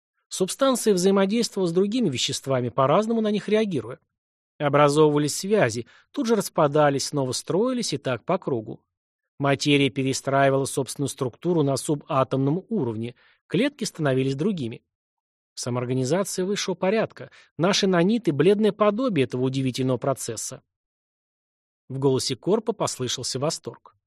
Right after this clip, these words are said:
Меня почему-то картинка испугала. "Представляешь, каких успехов можно добиться, если разгадать метод его воспроизводства?" "Не представляю", мрачно откликнулся я и напомнил. "Ты так и не сказал, при чем здесь я?"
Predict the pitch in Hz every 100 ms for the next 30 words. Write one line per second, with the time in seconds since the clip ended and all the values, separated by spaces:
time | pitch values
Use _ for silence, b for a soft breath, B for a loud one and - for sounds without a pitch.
0 | _ _ _ _ - 226 254 - 220 -
1 | 185 - 147 - - 202 156 123 - _
2 | _ _ _ _ _ _ _ _ - 147
3 | - 165 196 262 - 165 143 - - 190
4 | 214 165 170 135 139 135 123 165 220 170
5 | 147 143 131 127 135 147 - 147 131 131
6 | 143 139 131 - 151 196 214 131 - 131
7 | - _ _ _ _ _ _ _ _ -
8 | 139 139 160 - - 175 165 113 - -
9 | 135 139 - 135 - 143 - 139 - 143
10 | 147 143 156 - 120 123 - b b b
11 | 202 220 233 226 - 226 233 220 214 -
12 | 196 185 220 - 143